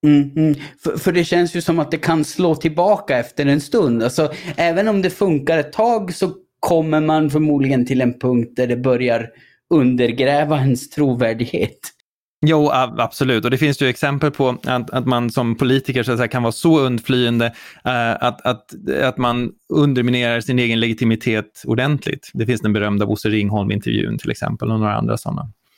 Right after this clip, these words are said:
Speaker 1: Ja, vi, vi kan klippa in här hur det lät så lyssnarna får höra.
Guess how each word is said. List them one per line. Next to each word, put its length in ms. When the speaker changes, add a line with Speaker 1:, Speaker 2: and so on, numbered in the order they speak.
Speaker 1:
Ja, 280
vi, 120
vi 120
kan 340
klippa 360
in 220
här 180
hur 160
det 120
lät 280
så 160
lyssnarna 500
får 200
höra. 260